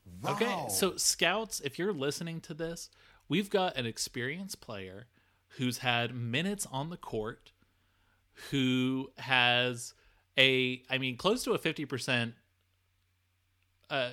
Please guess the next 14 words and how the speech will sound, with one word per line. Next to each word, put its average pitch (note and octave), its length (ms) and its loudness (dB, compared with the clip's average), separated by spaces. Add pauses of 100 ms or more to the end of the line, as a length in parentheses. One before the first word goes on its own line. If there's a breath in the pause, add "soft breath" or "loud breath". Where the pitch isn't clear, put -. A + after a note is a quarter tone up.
(100)
shot - 540 2 (140)
range. A#2 380 2
I D3+ 60 0
mean, E3 120 0
how G3 80 2
many A3+ 120 2
points G3+ 280 -4
have D3 140 -4
you C#3 140 -8
scored? C3+ 760 -2
So - 140 2
wait, B2+ 220 8
out B2+ 160 6
of C3 260 -6